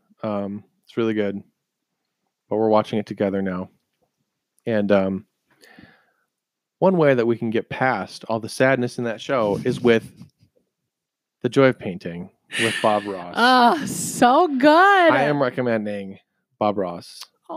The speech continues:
Speaker 1: to
Speaker 2: Aw,
Speaker 1: anyone.
Speaker 2: sweetie.
Speaker 1: He's on Hulu. He's on Netflix. I'm sure he's on YouTube.
Speaker 2: Yeah.
Speaker 1: It's just very calming,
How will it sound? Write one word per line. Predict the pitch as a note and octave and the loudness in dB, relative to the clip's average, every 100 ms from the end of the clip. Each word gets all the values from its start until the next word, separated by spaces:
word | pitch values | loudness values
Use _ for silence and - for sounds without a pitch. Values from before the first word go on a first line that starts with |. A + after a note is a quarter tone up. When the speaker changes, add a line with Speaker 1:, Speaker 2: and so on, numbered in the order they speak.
| D4 | -8
Speaker 1:
to | - | -6
Speaker 2:
Aw, | |
Speaker 1:
anyone. | A2 G2+ - - - G2+ | -4 -4 -4 -6 -8 -12
Speaker 2:
sweetie. | - - C4 G#3 G3+ | -18 -16 -10 -8 -6
Speaker 1:
He's | B2 G#2+ | -2 -2
on | G2 | -2
Hulu. | G2+ C#3+ G3+ G3 F#3+ G3 G3 F3 _ _ | -2 -2 2 6 6 6 2 -4 _ _
He's | - G2+ | -16 -16
on | F2+ F2+ F#2+ | -14 -12 -4
Netflix. | C#3 D3 C#3+ C3+ B2+ - | -2 0 2 2 2 -8
I'm | - | -18
sure | - A2+ | -4 0
he's | A#2 | 2
on | A2+ A2 | 0 -2
YouTube. | A2 - A2 G#2 G2+ | -6 -4 -2 0 -2
Speaker 2:
Yeah. | G#2 _ - - - _ _ - _ _ _ _ _ _ _ _ - | -8 _ -20 -20 -20 _ _ -20 _ _ _ _ _ _ _ _ -12
Speaker 1:
It's | - | -8
just | - D3+ | -6 2
very | C3+ A2 | 4 4
calming, | - - B2 A#2+ A2+ A2+ A#2 | 0 0 2 2 0 -2 -6